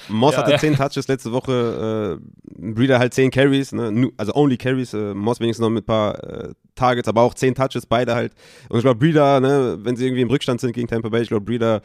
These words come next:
Speaker 1: und war das nicht so, dass Tampa Bay die meisten Receptions an Running Backs abgibt? Ähm, muss ich nochmal nachgucken. Aber ich mein, ich glaub, das stimmt. Von daher würde ich sagen, ist eher so ein Matt Breeder-Spiel, äh, auch, auch wenn ich ihn nicht spielen würde, auf gar keinen Fall. Ich würd alle drei sitten.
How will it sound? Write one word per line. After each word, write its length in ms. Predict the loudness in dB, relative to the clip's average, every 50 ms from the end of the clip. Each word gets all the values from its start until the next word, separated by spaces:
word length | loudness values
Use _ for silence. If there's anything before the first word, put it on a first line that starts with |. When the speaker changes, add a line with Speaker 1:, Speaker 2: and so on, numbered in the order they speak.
| _ -6
Speaker 1:
und 260 | -4 -4 -4 -4 -8 _ _ -20 -20 _ -20 -20 -14
war 200 | -8 -4 -4 -4
das 120 | -4 -4
nicht 80 | -6 -6
so, 100 | -4 -4
dass 280 | -4 -4 -6 -8 -12
Tampa 240 | -8 -8 -8 -6 -4
Bay 120 | -4 -4
die 80 | -4 -2
meisten 320 | -2 -2 -2 -4 -4 -6
Receptions 420 | -8 -8 -8 -8 -10 -8 -8 -8 -6
an 100 | -6 -6
Running 180 | -4 -4 -4
Backs 140 | -6 -6 -8
abgibt? 380 | -10 -12 _ -12 -12 _ _ _ _ -8
Ähm, 300 | -6 -6 -6 -8 -12 -12 -10
muss 140 | -10 -8
ich 60 | -6 -4
nochmal 160 | -2 0 0
nachgucken. 300 | -2 -2 -4 -6 -8 -8 _ -16 -14 -4
Aber 120 | 0 0 2
ich 60 | 2
mein, 200 | 2 2 2 0
ich 80 | 0
glaub, 140 | -2 -2 -2
das 100 | -2 -4
stimmt. 280 | 0 0 -2 -2 -2 -8 _ -20 -20 -20 _
Von 120 | -4 0 2
daher 120 | 4 4
würde 60 | 4
ich 60 | 4 4
sagen, 200 | 4 4 4 2
ist 100 | 0 2
eher 200 | 2 4 4 4
so 100 | 4 4
ein 80 | 4
Matt 140 | 2 2 2
Breeder-Spiel, 680 | 0 0 0 0 0 0 -2 -4 -4 -4 -4 -2 -2 -4
äh, 40 |
auch, 280 | -2 -2 -2 -2 -4 -4
auch 200 | -4 -2 0 2
wenn 80 | 2 2
ich 80 | 4 4
ihn 60 | 2
nicht 100 | 2 2
spielen 240 | 4 4 4 4 4
würde, 240 | 4 2 0 0 -4
auf 120 | -6 -4 -4
gar 100 | -2 -2
keinen 120 | -2 0
Fall. 200 | 0 2 2 0
Ich 80 | 0 -2
würd 100 | -2 0
alle 140 | 0 0
drei 180 | 2 2 2 2
sitten. 320 | 2 0 -4 -8 -8 -10